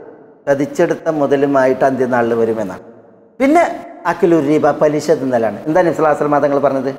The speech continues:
ആക്കിലു റിബ, പലിശ തിന്നുന്നവൻ യഖൂമു യൗമൽ ഖിയാമത്തി മജ്നൂനൻ യതഖബ്ബത്ത് എന്നാണ്. മജ്നൂനൻ യതഖബ്ബത്ത്,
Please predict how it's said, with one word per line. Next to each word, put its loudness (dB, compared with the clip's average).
ആക്കിലു 2
റിബ, 2
പലിശ 0
തിന്നുന്നവൻ 0
യഖൂമു 0
യൗമൽ 2
ഖിയാമത്തി 2
മജ്നൂനൻ 2
യതഖബ്ബത്ത് 0
എന്നാണ്. 0
മജ്നൂനൻ 2
യതഖബ്ബത്ത്, 0